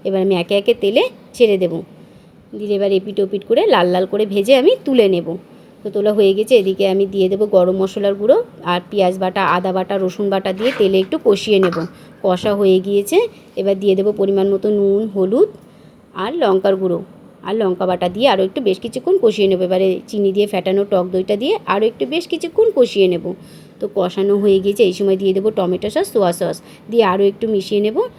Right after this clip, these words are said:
আর পরিমাণ মতো একটু দিয়ে দেবো কর্নফ্লাওয়ার গোলা জল আর গরম জল দিয়ে ভালো করে কষিয়ে ডিমের, ভাজা ডিমটা দিয়ে না এপিট ওপিট করে ওপর থেকে ঘি ছড়িয়ে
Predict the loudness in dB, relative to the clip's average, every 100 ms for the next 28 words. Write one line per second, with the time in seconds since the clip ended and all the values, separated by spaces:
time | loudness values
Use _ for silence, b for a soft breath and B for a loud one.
0 | B B -10 -4 0 2 2 0 0 0
1 | -2 -4 -4 -2 -2 -2 0 0 0 0
2 | 0 0 2 2 4 2 -2 -4 0 0
3 | 0 -2 -2 -2 -4 -4 -4 2 2 2
4 | -6 -2 2 2 2 B B B -20 -12
5 | -6 0 0 0 -4 -4 -2 0 -2 2
6 | 0 4 2 2 -2 -6 -6 -2 -2 -4
7 | 0 4 4 4 B B -12 -4 -2 2
8 | 2 0 -6 -2 -2 2